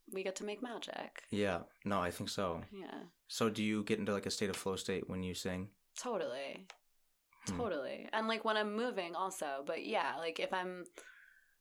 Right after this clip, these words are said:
Speaker 1: I mean, it's the, I get to flow state most easily when I'm singing.
Speaker 2: Yeah.
Speaker 1: Yeah.
Speaker 2: Yeah.
Speaker 1: Definitely.
Speaker 2: Do you get it from anything else?
Speaker 1: From surfing.
Speaker 2: You do?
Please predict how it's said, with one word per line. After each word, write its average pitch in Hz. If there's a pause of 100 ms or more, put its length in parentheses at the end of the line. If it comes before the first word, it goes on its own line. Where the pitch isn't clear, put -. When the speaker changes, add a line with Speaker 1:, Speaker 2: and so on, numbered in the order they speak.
(500)
Speaker 1:
I 220
mean, 220 (240)
it's 233
the, - (1080)
I 202
get 214
to 214
flow 196
state 180
most 160 (100)
easily 170
when -
I'm -
singing. -
Speaker 2:
Yeah. 90 (160)
Speaker 1:
Yeah. 147
Speaker 2:
Yeah. 85 (160)
Speaker 1:
Definitely. - (220)
Speaker 2:
Do -
you 98
get 101
it 90
from 98
anything 92
else? 95 (360)
Speaker 1:
From 226
surfing. 156 (100)
Speaker 2:
You 95
do? 87